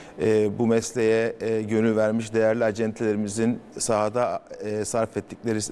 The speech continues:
eforlara da, e, haksızlık etmiş oluruz. Öncelikle bir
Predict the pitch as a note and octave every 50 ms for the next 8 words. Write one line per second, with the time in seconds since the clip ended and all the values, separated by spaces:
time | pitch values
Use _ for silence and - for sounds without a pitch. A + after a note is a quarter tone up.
0 | - - A2+ - - B2 A2+ A2 A2+ A2+ A#2 B2 A2 G2+ B2 C3+ C3+ - - -
1 | - - - - - - - - - A#2 A2 A2 G#2 A2+ B2+ A#2+ - C3+ B2+ A#2
2 | A#2 A2 - - - - - G2+ F#2 - - - - - - B2 C3 C3+ C#3+ D#3
3 | D#3 D3+ - D3+ C#3+ B2+ C3+ C#3 -